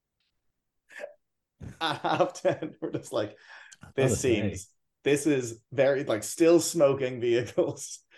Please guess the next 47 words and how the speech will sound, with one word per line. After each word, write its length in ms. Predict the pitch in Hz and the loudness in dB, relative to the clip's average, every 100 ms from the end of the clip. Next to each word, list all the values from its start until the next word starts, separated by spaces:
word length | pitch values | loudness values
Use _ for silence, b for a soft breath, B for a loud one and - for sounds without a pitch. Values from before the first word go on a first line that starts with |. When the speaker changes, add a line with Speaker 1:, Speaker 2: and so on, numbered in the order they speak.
| b - | b -4
Speaker 1:
Like, 320 | 98 - - _ _ _ _ - _ _ _ _ | -4 -4 -12 _ _ _ _ -20 _ _ _ _
yeah, 160 | - 80 | -10 -8
this 180 | 107 107 | -8 -10
is, 260 | 90 - - | -12 -14 -8
this 140 | 110 | -8
is 120 | 90 90 | -6 -6
all, 280 | 82 82 101 | -4 -6 -8
this 140 | 85 | -10
is 80 | 80 | -10
all 160 | 71 | -10
over. 200 | 73 - 117 | -12 -10 2
Speaker 2:
Well, 160 | 131 | 6
Speaker 1:
This 60 | 135 | 6
Speaker 2:
that's 120 | 139 | 6
Speaker 1:
is 60 | - | 6
Speaker 2:
just, 200 | 147 127 | 6 6
Speaker 1:
completely 120 | - | 2
Speaker 2:
that's 120 | 127 | 0
Speaker 1:
fine. 40 | - | 2
Speaker 2:
simply, 360 | 131 127 120 104 | 2 6 6 6
that's 220 | 104 - | 4 2
simply 340 | 135 123 113 | 2 4 2
proof 360 | 101 101 101 101 | 0 2 2 2
that 120 | 107 | 0
our 140 | 95 95 | 0 2
legitimate 500 | 90 101 95 92 - | 2 0 0 -4 -6
protest 540 | 87 90 - 90 - | -8 -8 -4 -6 -4
that 100 | 85 | -6
me 120 | 90 | -4
and 120 | 90 | -4
my, 180 | 85 82 - _ _ | -4 -6 -6 _ _
my, 240 | 90 82 82 - | -8 -6 -8 -10
uh, 120 | 90 82 - | -10 -10 -12
c-, 160 | - - | -16 -12
comrades 480 | - 87 82 80 - | -6 -4 -2 -4 -2
were 140 | 82 | -4
involved 340 | 80 85 80 85 | -2 -4 -4 -2
with 180 | 87 - | -2 -2
were, 240 | 90 85 | 0 0
uh, 160 | 87 90 | 0 -2
was, 300 | 90 87 - B B B B | -2 -2 -4 B B B B
was 160 | 107 104 | 2 4
in-, 100 | 110 | 4
infiltrated 840 | 147 151 165 127 107 90 98 117 _ - | 4 8 8 8 8 4 2 0 _ 2
by 140 | 110 120 | 4 8
agents 480 | 127 131 123 117 | 8 8 6 2
provocateur. 800 | - 127 123 117 120 147 156 95 | 0 2 2 2 0 2 2 2